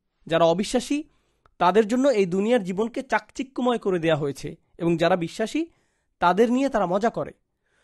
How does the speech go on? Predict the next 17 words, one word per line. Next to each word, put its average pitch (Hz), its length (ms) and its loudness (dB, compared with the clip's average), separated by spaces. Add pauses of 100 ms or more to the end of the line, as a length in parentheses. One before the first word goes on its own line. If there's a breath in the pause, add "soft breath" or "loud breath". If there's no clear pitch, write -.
সুতরাং 262 360 2
তারা 254 160 4
মানুষের 208 400 0
কটু 214 260 -2
কথা 214 200 0
শুনে 226 220 -2
থাকে। - 300 -8 (720)
এমনকি 202 320 2
আল্লাহ 226 240 4
রাসূলকেও 247 480 -4
বলা 214 200 0
হয়েছে, 190 480 -4 (720)
"ওয়ালাকাদ 190 400 4
না'লামু 220 440 2
আন্নাহু 196 500 -2
ইউলিকু 190 460 -4
সাদরুক", 196 520 -6